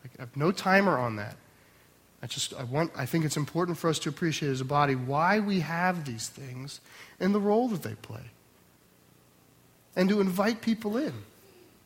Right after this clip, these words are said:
And there are, I'm sure, because I've been this way myself, I'm sure there are people who have truly enjoyed being the mixed multitude, who travels alongside of the fellowship without actually being part of the fellowship.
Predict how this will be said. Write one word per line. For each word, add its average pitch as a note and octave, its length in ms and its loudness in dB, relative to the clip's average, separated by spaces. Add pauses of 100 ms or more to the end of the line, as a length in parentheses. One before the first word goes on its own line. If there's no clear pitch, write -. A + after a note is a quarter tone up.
(1500)
And C#4 160 6
there C#4 140 6
are, A3+ 460 4
I'm A3 180 4
sure, D#3 540 0
because E3 320 0
I've F3+ 140 0
been F3 140 4
this D#3+ 160 0
way D#3+ 100 2
myself, D3+ 480 0
I'm G#3+ 100 -2
sure A3+ 220 -2
there G3+ 140 2
are F#3+ 200 4
people D3+ 360 -2
who F#3+ 520 0 (240)
have F#3 500 -2
truly A3 520 -2
enjoyed E3 500 0
being D3 200 0
the C3 60 -2
mixed D3+ 360 0
multitude, B2 720 -6
who C3+ 80 -8
travels F3 480 -4
alongside D#3+ 720 -2
of F#3+ 60 -4
the F#3+ 60 -6
fellowship C3 640 -10 (720)
without B2+ 260 -2
actually B2+ 340 -8
being A#2+ 240 -8
part A2+ 320 -12
of A2 80 -10
the A#2+ 140 -18
fellowship. C3 340 -16